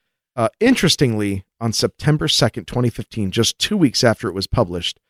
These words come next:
uh, an entire sixteen-page scientific article was suddenly and completely retracted from the journal based upon only two chemical composition questions and an overarching explanation with no further explanation than this. The language of the paper is,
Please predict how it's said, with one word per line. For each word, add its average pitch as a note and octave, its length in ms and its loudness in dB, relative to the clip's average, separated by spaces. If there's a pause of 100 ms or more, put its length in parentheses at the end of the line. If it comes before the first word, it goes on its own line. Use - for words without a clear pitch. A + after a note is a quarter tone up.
(420)
uh, A2+ 140 0
an A#2+ 80 0
entire D3+ 480 0
sixteen-page D3+ 840 2
scientific C3 580 0 (140)
article G#2+ 420 2
was F#2+ 120 -4
suddenly D#3 520 2
and G#2 120 -4
completely C3+ 540 2
retracted C#3+ 580 0
from C3+ 140 -2
the C3 100 4
journal A#2 460 0 (420)
based G#3 260 4
upon C#3 320 0
only B2+ 280 2
two G#3+ 300 2
chemical E3+ 420 2
composition B2+ 640 2
questions A2+ 560 -2 (340)
and B2+ 120 2
an G#2+ 120 2 (100)
overarching D3+ 600 2
explanation A#2 640 0
with F#2+ 160 -6
no A#2 120 2
further C#3 440 2
explanation G#2+ 640 0
than G#2 180 -2
this. F#2+ 320 -2 (520)
The A2+ 60 0
language F3 380 4
of D#3 100 4
the C#3 60 -6
paper C#3+ 400 4
is, G#2+ 240 2